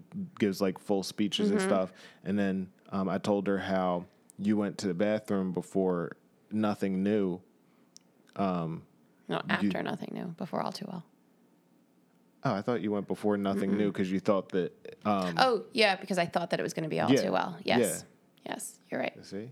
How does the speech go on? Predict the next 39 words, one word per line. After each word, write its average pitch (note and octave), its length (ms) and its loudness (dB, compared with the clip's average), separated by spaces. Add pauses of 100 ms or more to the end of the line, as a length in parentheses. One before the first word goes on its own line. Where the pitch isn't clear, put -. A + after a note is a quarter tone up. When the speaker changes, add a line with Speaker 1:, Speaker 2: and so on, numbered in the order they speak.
(160)
Speaker 1:
I G#2 60 -6
know. A#2 280 -6
I A#3 80 -2
Speaker 2:
Okay, C#4 220 4
Speaker 1:
be, C4+ 60 0
I B2+ 100 4
be C4 60 4
right. D#4 340 6
You - 80 2
Speaker 2:
sorry. D#3 80 2
Speaker 1:
do F#3+ 80 4
that D3 280 2
all A#2+ 360 2
the A#2+ 100 -2
time. A2+ 380 0
Like, G2+ 120 -2
I G#2 60 0
know G#2+ 120 0
what G#2 60 0
I'm G2 60 -4
talking G2+ 260 2
about. - 160 -4 (400)
Um, G2+ 480 0 (360)
Speaker 2:
But G3+ 80 2
I F3+ 180 2
planned. F3+ 760 -2 (540)
I F3+ 60 0
didn't E3 160 -2
know E3 100 2
she E3 140 -6
was - 60 -10
going B2 160 -4
to - 40 -4
sing - 240 -4
that. - 260 -6
Speaker 1:
Yes, A2 380 4
yeah, G2+ 160 4
I F2+ 60 2
did. F2 320 0